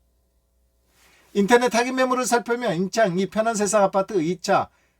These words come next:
삼십이 평형은 매물호가는 백오동 남서양 칠 층이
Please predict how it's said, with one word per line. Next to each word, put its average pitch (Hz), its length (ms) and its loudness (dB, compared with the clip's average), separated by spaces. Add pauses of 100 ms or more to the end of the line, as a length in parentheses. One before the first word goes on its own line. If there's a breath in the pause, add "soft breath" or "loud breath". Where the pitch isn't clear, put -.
(240)
삼십이 214 480 -6
평형은 180 580 -2
매물호가는 165 640 0 (200)
백오동 185 420 0
남서양 180 480 0
칠 254 200 -12
층이 208 360 -4